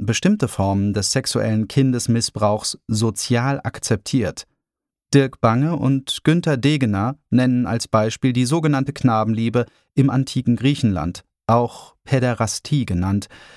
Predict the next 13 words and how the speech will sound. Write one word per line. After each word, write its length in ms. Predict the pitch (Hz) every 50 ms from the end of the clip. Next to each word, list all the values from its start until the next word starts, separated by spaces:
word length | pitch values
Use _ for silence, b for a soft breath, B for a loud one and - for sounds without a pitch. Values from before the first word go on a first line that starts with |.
| B B -
bei 140 | 127 123
der 400 | 117 127 127 135 151 170 185 - - -
sexualisierte 920 | - - 127 113 - - 117 113 107 110 107 101 95 110 120 139 143 165
Beziehungen 760 | 147 127 127 - - - - 120 113 113 117 131 147 160 170
zwischen 520 | 165 - - 113 101 - 104 104 101 101 101
Männern 420 | 104 101 101 107 120 147 175 180
und 320 | - - 135 143 156 151
Jungen 340 | - 110 117 120 131 151 165
ab 220 | - 127 123 - -
zwölf 460 | - - - 113 120 143 151 - -
Jahren 400 | 104 95 92 95 92 113 123 131
erlaubt 440 | - - 139 143 139 113 - _ -
waren. 300 | 92 - 85 80 80